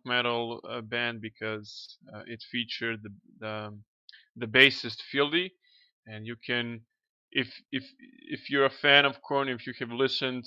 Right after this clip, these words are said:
to some of their records, you can, uh, sense a little bit of funk there, especially because Fieldy, the Korn bassist, uh, tends to slap the <laughs> bass a lot. Um, the next, uh, the next I wanna say, the next thing that I wanna say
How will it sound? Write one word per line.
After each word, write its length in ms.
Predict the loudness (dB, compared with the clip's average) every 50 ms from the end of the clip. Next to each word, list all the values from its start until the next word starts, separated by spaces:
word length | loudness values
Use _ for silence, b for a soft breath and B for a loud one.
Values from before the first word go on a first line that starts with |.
| -10
to 80 | -12 -10
some 240 | -4 -2 -2 -2 -2
of 160 | -4 -4 -2
their 400 | 2 2 4 4 2 2 0 2
records, 560 | 2 2 2 2 0 -2 -2 -2 -2 -4 -6
you 80 | -10 -10
can, 400 | -8 -8 -8 -8 -8 -8 -10 -12 -14 _ _ _ _ _ _ -12 -8
uh, 340 | -6 -6 -6 -6 -6 -8 -10
sense 560 | -12 -14 -6 -4 -2 -2 -2 -4 -8 -8 -4
a 60 | 0
little 180 | 2 4 2 2
bit 160 | 2 0 -2
of 100 | -2 -2 -6 -4 -2
funk 220 | -2 -2 -2 -4 -6
there, 220 | -2 0 2 2
especially 560 | 0 -2 -4 -4 -2 -2 -2 -4 -6 -6 -6 -4
because 580 | -4 -6 -8 -6 -4 -2 -2 -2 -2 -4 -8 -14 -8 -2
Fieldy, 540 | 0 2 2 2 2 2 4 4 2 2 -2 _ -14
the 60 | -14
Korn 340 | -10 -6 -6 -4 -4 -2 0
bassist, 680 | 2 2 2 0 -2 -2 -2 -2 -2 -4 -8 -12 -8 -4
uh, 420 | -4 -2 -2 -2 -2 -2 -4 -6 -10 _ -8
tends 240 | -8 -6 -6 -6 -10
to 120 | -12 -12 -12
slap 340 | -12 -6 0 0 0 0 0 -4
the 60 | -8 -10
<laughs> 140 | -6 -2
bass 280 | 0 0 0 0 -2 -6
a 40 | -4
lot. 320 | 0 2 4 4 4 2 -2 -8 -20 -20 _ b b b b b b b b b b b b b _ _
Um, 380 | 0 2 2 2 2 -2 -6 -14 _ _ _ _ -20 -20 _ _ _ _ _ _ _ 4
the 80 | 8 12
next, 360 | 12 12 12 10 6 -2 0
uh, 340 | 4 6 8 8 8 8 6 4
the 60 | 4 4
next 220 | 4 4 2 0
I 60 | -2
wanna 240 | -2 0 0 0 -2
say, 340 | -2 -6 -6 -2 -2 -2 0
the 120 | 2 4
next 220 | 4 4 4 2 -2
thing 120 | -4 -2
that 140 | 0 0 0
I 20 |
wanna 240 | 0 0 -2 -2 -2
say 460 | -4 -6 0 4 6 8 8 8 6